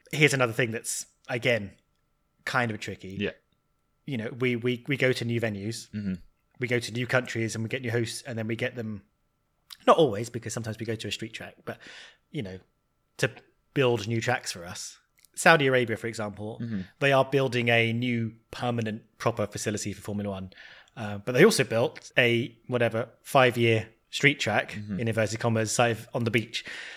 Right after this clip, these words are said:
Speaker 1: and stuff like that. But, you know, I, I know a lot of people have opinions about Saudi Arabia, but it could be any country. You
Speaker 2: Yeah,
Speaker 1: go to a
Speaker 2: yeah.
Speaker 1: new country, they build, they build you a, they build you a new track, whatever. Um, and that is a, you know, a, a, a big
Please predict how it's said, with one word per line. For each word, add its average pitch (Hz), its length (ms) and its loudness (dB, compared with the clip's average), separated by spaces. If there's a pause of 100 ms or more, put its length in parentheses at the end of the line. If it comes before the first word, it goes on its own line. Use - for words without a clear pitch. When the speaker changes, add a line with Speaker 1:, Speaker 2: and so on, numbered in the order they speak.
Speaker 1:
and 127 100 2
stuff 127 160 2
like 120 120 2
that. 131 160 -2
But, - 260 4
you 180 140 0
know, 107 160 2 (260)
I, 170 480 8 (380)
I 139 80 0
know 135 100 4
a - 20 6
lot 131 60 2
of 110 60 -2
people 117 160 -2
have 113 180 -2
opinions 117 240 -6
about 120 160 -6
Saudi 110 280 -2
Arabia, 104 240 -4
but 147 60 -8
it 151 40 -12
could 180 120 2
be 151 100 4
any 120 140 4
country. 110 300 -8
You 113 100 -2
Speaker 2:
Yeah, 110 60 2
Speaker 1:
go 135 120 4
to - 60 -6
a - 40 -4
Speaker 2:
yeah. - 60 -2
Speaker 1:
new 113 80 -4
country, 117 400 -4
they 120 140 0
build, 139 200 6
they 143 100 6
build 131 260 4
you 127 100 2
a, 113 60 -2 (120)
they 135 100 0
build 147 220 6
you 127 80 2
a 127 40 2
new 120 140 0
track, - 460 -4
whatever. 107 360 -2 (560)
Um, 120 440 4 (1000)
and 156 140 6
that 214 140 12
is 127 120 2
a, 127 100 2 (240)
you 160 100 -4
know, 107 180 -8 (160)
a, 117 140 -2 (120)
a, 117 240 -2
a 123 60 -4
big 113 400 -2